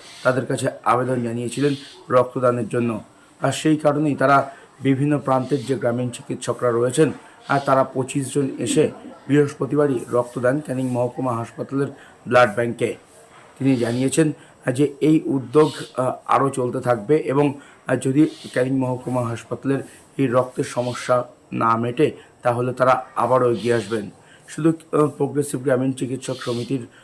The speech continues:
আহ, যে, আহ, সদস্য তারাই রক্ত দিয়েছেন এমনটা নয়, ক্যানিংয়ের অন্যান্য বিভিন্ন সংগঠনও এগিয়ে এসছেন ক্যানিং মহকুমা ব্লাড ব্যাংকের এই রক্ত শূন্যতা মেটানোর জন্য। তাদের সকলকেই কার্যত কুর্নিশ জানিয়েছেন ক্যানিং মহকুমা হাসপাতাল কর্তৃপক্ষ।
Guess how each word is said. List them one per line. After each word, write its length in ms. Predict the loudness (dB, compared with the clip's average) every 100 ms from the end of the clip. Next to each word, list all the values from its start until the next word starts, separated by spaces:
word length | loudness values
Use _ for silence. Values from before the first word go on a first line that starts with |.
| -20 _
আহ, 100 | -4
যে, 240 | -2 0 0
আহ, 420 | 0 2 2 0
সদস্য 480 | -2 -2 -2 -4 -4
তারাই 360 | 0 2 2
রক্ত 240 | 0 -4 -6
দিয়েছেন 340 | -4 -4 -4 -4
এমনটা 360 | -2 -2 -2
নয়, 200 | 0 0 -2 -12 -20 -6
ক্যানিংয়ের 320 | 0 2 2 0 -2
অন্যান্য 340 | -2 0 0
বিভিন্ন 340 | -2 -4 -6
সংগঠনও 580 | -6 -8 -6 -4 -2 -4 -6 -14 -16 -4
এগিয়ে 340 | -2 2 0
এসছেন 300 | 0 -2 -4
ক্যানিং 360 | -4 -4 -4 -4
মহকুমা 480 | -4 -4 -4 -4 -4
ব্লাড 260 | -4 -4 -4
ব্যাংকের 320 | -6 -2 -4 -4 -20 -8
এই 120 | -2 2
রক্ত 320 | 2 0 -8
শূন্যতা 420 | -8 -6 -4 -2
মেটানোর 440 | -2 -4 -4 -6 -4
জন্য। 300 | -4 -4 -8 -16 -20 0
তাদের 200 | 2 2
সকলকেই 560 | 0 -4 -4 -6 -4 -2
কার্যত 340 | -2 -4 -6
কুর্নিশ 500 | -6 -4 -4 -2 -2
জানিয়েছেন 460 | -4 -2 -2 -2 -4 -10 -20 -4
ক্যানিং 220 | -2 -2 -2
মহকুমা 440 | -4 -4 -4 -4
হাসপাতাল 440 | -4 -8 -10 -8
কর্তৃপক্ষ। 600 | -6 -8 -10 -10 -10 -4